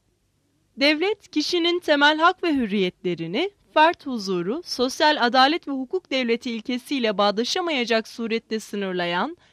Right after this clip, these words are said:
siyasi, iktisadi ve sosyal bütün engelleri kaldırır,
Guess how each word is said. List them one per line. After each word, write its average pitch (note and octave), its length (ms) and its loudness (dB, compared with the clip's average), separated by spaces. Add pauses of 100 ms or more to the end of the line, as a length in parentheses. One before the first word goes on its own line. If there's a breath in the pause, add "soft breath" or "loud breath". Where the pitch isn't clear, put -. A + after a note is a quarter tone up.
siyasi, A#3+ 840 2
iktisadi A#3+ 800 2
ve D4 120 -2
sosyal C#4 500 2
bütün F#4 240 -6
engelleri C#4 560 0
kaldırır, G3+ 720 -4